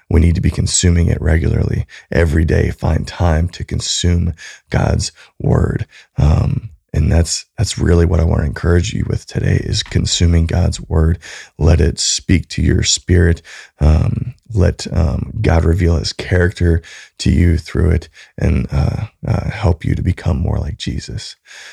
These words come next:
Um, I'm gonna pray. I wanna play music and pray like I, I do every week. And I want you to take time, whether that's, um, asking God to give you an idea through, uh, the YouVersion Bible app, 'cause it has tons of reading plans,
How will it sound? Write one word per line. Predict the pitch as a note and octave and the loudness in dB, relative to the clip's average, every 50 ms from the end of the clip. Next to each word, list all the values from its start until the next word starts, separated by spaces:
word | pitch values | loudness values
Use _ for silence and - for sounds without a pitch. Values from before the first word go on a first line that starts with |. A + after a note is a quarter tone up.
| - _ _ | -20 _ _
Um, | - C#2+ D2+ D2+ D#2 - - - - - | 0 0 2 2 0 -2 -6 -8 -6 -2
I'm | E2+ A2+ | 2 2
gonna | C#3 A#2 E2+ E2 D#2+ | 4 4 2 0 0
pray. | - - - - - D2 E2 D2 - E2+ F2+ A2 - - - - - | -4 -8 -6 -2 0 0 2 2 2 2 2 0 -2 -6 -10 -4 -2
I | - | 0
wanna | F2+ | 0
play | E2+ - F2+ F2 | 2 2 2 2
music | E2+ E2+ E2+ F2+ F2+ F2 | 2 2 2 2 2 0
and | - G2+ G2+ | 0 -2 -2
pray | - E2 E2+ | -2 0 0
like | E2 E2 E2 - | 0 0 0 0
I, | E2 E2 E2 E2 - - | 0 -2 -2 -2 -4 -4
I | - | -4
do | - D#2+ E2 | -2 0 0
every | F2 E2+ D#2+ - - | 2 2 0 0 -2
week. | - E2 E2+ E2 - - - - - - - - - | -2 -2 -2 -2 -2 -6 -12 -20 -20 -20 -10 -4 0
And | - | 2
I | - | 2
want | G#2 B2+ - | 2 2 2
you | C2+ | 0
to | - | -2
take | - - D#2+ - - | 0 -2 -2 -2 -4
time, | - - - F2 F2 E2 - - - - - - F#2+ - | -4 -2 0 2 2 2 0 -2 -6 -14 -18 -18 -8 -2
whether | - C#2+ D#2 D#2 D#2+ D#2 - - - - - | 0 2 4 4 4 2 0 -2 -6 -12 -10
that's, | - - D#2 D#2 D2 - - - - | -4 -2 0 0 0 -2 -4 -2 2
um, | G2 F2+ D2+ C2 B1+ A#1+ D2 - _ _ _ _ _ _ _ _ _ _ _ _ _ _ _ - | 2 2 2 2 0 -2 -6 -8 _ _ _ _ _ _ _ _ _ _ _ _ _ _ _ -2
asking | F2+ F2 F2 - - F2 F2+ F2 | 0 2 2 2 2 2 4 4
God | E2 E2 E2 E2+ F#2 | 4 4 4 2 2
to | - - F2 E2+ | 0 0 -2 -2
give | - - F2+ F2 F2+ | 0 0 -2 0 2
you | F2 E2 D#2 D#2 - | 2 0 0 0 -2
an | - D#2+ | -2 0
idea | D#2+ D#2+ E2 F2+ F2 E2 D#2+ E2 | 0 0 0 2 2 2 2 2
through, | - - - E2+ D#2+ E2 E2 - - - - - _ - | 0 -2 -2 0 0 0 -2 -6 -10 -20 -20 -16 _ -2
uh, | - D#2+ D#2+ - E2 | 0 2 2 2 0
the | E2 E2 | 0 0
YouVersion | E2 F#2 G#2 G#2 F2+ F2+ F#2 G2 F#2+ E2+ | 2 4 4 4 4 4 2 2 0 0
Bible | - D#2+ - E2 F2+ F#2+ - - | -2 0 0 2 2 2 0 2
app, | - A2 G2+ F2+ | 2 2 2 0
'cause | - - G2 | 0 -2 -4
it | E2+ C2 | -2 -2
has | D2+ F#2 E2+ E2+ - | 0 0 0 0 -2
tons | - - - - F#2 F#2 F#2+ F#2+ F2 | -6 -12 -6 -2 0 2 2 2 0
of | E2+ F#2+ F2+ | 0 0 0
reading | F2 F2 F2 G2 G#2 G2+ | 2 4 4 4 2 2
plans, | - - G2 F#2+ F#2+ F#2+ F#2 F2 F#2 - | 0 0 0 2 2 2 2 0 -2 -4